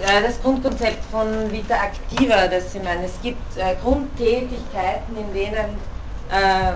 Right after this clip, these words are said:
wir gewisse Grundbedingungen vollziehen.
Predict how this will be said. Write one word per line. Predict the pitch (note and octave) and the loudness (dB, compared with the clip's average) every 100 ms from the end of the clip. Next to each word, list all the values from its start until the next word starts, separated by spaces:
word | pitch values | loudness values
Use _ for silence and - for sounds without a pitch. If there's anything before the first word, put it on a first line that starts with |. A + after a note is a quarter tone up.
| - - - - - - - - - - - - F#3+ | -2 -6 -6 -8 -8 -8 -8 -8 -6 -6 -6 -6 -6
wir | G3 G#3+ G#3 G#3 G3 | 4 8 8 8 4
gewisse | G#3 G3+ G#3 - G#3+ F#3 F3+ F3+ F#3 - - - - - - | 2 -2 -2 0 2 6 6 4 0 -6 -6 -6 -4 -6 2
Grundbedingungen | B3+ D4 - B3 - G#3+ A3+ G#3+ G3 F#3 | 4 4 2 -2 -2 -2 0 2 0 0
vollziehen. | - F3 - F#3 G3 G3+ F#3 D#3+ C3+ | -4 -4 -6 -6 -6 -2 -2 -2 -2